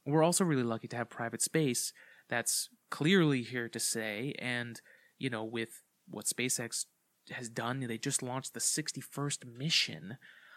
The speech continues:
of the year, which beats, I think it was Elon's estimates of how many rocket launches they want this year. And it proves the theory of reusability that it is not only possible, but it's also economical.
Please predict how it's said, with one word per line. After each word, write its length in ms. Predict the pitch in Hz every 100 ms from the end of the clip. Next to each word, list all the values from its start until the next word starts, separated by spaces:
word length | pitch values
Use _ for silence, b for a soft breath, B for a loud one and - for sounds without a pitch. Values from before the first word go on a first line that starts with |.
| B _
of 180 | 135 120
the 80 | 117
year, 600 | 110 147 180 107 123 139 _ _
which 300 | - 127 127
beats, 540 | 147 185 175 - - - _ _ _ _ _ - _ -
I 100 | 127
think 240 | - 214
it 80 | 170
was 160 | 113 -
Elon's 340 | 143 139 123 110
estimates 440 | 139 - 117 104
of 120 | 101 98
how 260 | - 120
many 440 | 127 113 101 - 147
rocket 320 | - 123 95
launches 280 | 95 92 87
they 100 | 90
want 240 | 85 85
this 200 | - -
year. 260 | - 101 123 B B B B _
And 500 | 151 185 127 113 135 - _ _ _ _ _ _
it 180 | - 147
proves 400 | - 165 185 147
the 80 | 127
theory 340 | - 117 110
of 100 | 107
reusability 720 | 110 107 107 107 101 104 107
that 140 | 117 117
it 60 |
is 140 | 120 110
not 220 | 131 147
only 480 | 123 135 175 156 120
possible, 580 | - - 139 131 123 110
but 140 | 120
it's 180 | 123 117 -
also 440 | 123 151 - 127
economical. 640 | 107 - 110 135 113 -